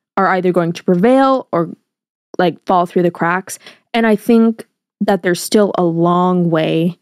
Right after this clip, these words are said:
to go with how they're presenting the non-skinny white blonde woman.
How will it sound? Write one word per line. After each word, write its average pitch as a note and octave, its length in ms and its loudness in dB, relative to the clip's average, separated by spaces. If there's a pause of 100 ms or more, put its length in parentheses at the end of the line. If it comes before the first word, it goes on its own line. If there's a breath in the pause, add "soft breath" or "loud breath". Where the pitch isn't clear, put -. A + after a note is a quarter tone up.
(640)
to A3+ 120 0
go E3 300 0
with E3 180 -4
how E3+ 260 -2
they're E3+ 180 -2
presenting D#3+ 960 -4 (1600)
the F#3+ 180 2
non-skinny E3+ 1120 0
white D#3+ 340 -4
blonde E3 320 -4
woman. D#4+ 280 2